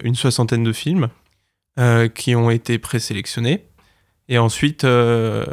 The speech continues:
à chaque film, on devait se poser pour, euh, pour discuter entre nous. On était, euh, un groupe, euh, d'environ une vingtaine d'élèves, je crois.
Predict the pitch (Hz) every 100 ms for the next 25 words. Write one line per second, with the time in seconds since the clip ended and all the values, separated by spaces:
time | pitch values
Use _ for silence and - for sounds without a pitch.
0 | - 127 120 - 131 - - 165 160 127
1 | 117 117 - - 123 113 139 180 _ 127
2 | 113 113 110 107 - _ _ _ - 123
3 | 127 - 123 135 120 - 117 147 110 -
4 | 107 107 - - - - 117 110 113 123
5 | 104 104 131 139 135 117 113 139 143 117
6 | 110 113 110 143 127 - - 139